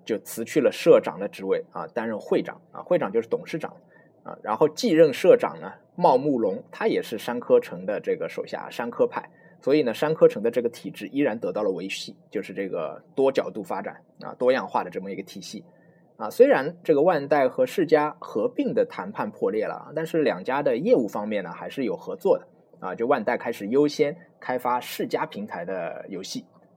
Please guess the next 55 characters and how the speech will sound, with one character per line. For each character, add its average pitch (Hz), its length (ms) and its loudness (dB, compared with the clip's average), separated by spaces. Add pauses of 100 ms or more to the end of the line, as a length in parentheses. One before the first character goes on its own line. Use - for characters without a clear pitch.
(600)
啊， 92 200 -6
但 151 120 0
是 165 100 0
呢， 147 120 2
这 131 200 0
个 104 360 2 (880)
万 131 160 -2
代 131 120 4
本 120 200 0
身 143 200 -2
的 117 120 6
危 135 160 4
机 143 160 -6
并 143 160 -2
没 110 80 2
有 104 100 4
过 147 240 2
去 - 280 -12 (260)
啊， 87 280 -12 (520)
因 143 80 -2
为 147 80 6
它 147 120 -2
是 123 260 -4
等 92 200 -6
于 98 60 -6
是 107 240 -6
抓 127 200 -2
住 135 160 -4
了 104 80 0
这 110 100 -2
个 107 60 -4
电 127 160 -2
子 117 100 -6
宠 98 260 -8
物 127 180 -2
嘛， 90 160 -12 (240)
过 104 140 4
来 78 120 -2
了， - 120 -10
对 98 80 -8
吧？ 85 160 -6 (360)
啊， 101 100 -6
它 147 120 -2
在 151 100 6
游 120 200 6
戏 143 180 0
娱 110 120 0
乐 147 140 10
方 123 180 -2
面 107 200 -2
继 156 180 -4
续 131 160 -4
的 110 80 -4
亏 117 240 -2
损 113 200 -8